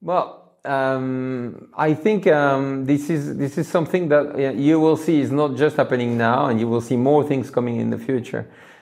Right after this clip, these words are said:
Um, probably, um, the, uh, the global thinking that we, we,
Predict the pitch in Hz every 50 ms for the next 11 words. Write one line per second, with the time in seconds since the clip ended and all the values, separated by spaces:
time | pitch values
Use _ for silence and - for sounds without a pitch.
0 | _ _ - - 139 143 143 143 139 - - - - - - - - - 190 185
1 | 175 180 175 170 185 190 190 196 196 190 190 - - - 147 151 147 143 143 143
2 | 143 143 139 135 135 131 131 123 98 - - - - 131 131 135 135 139 135 131
3 | 131 131 131 131 127 131 131 - - _ _ _ _ _ _ _ _ _ 302 302
4 | - - - - - - - - - - 76 - 127 127 151 147 139 156 175 185
5 | 175 180 175 175 165 143 - - - 180 185 175 165 170 - 156 147 139 127 139
6 | 139 135 135 - - 127 139 143 143 139 139 135 135 135 135 131 - - - _
7 | _ _ _ _ _ - 139 143 143 143 139 135 - -